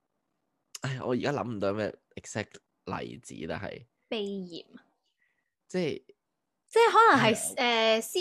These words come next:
Speaker 2: 底下嘅小道消息，但係其實嗰個人你又識嘅，佢可能冇公開同任何人講嘅。
Speaker 1: 係，係。誒，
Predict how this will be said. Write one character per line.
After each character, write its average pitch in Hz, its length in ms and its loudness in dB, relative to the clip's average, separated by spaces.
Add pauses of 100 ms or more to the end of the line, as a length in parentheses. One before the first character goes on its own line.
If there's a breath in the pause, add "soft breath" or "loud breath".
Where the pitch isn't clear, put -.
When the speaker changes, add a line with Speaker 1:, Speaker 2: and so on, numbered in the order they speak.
Speaker 2:
底 254 200 0
下 254 280 0
嘅 214 160 -2
小 208 300 -8
道 226 220 -4
消 185 180 -8
息， 233 420 -6
但 202 220 -2
係 208 80 -8
其 196 100 -8
實 220 100 -10
嗰 349 140 -8
個 359 80 -2
人 233 360 -2 (260)
你 214 120 -6
又 202 140 0
識 233 140 -6 (120)
嘅， - 220 -6
佢 233 200 -2
可 - 20 -
能 247 380 -2 (240)
冇 190 500 -2 (240)
公 285 260 -2
開 302 160 0
同 196 160 -8
任 185 180 -8
何 190 120 -8
人 - 160 -12
講 139 360 -10
嘅。 190 180 -14 (680)
Speaker 1:
係， 90 540 -6 (640)
係。 82 340 -10 (580)
誒， 104 560 0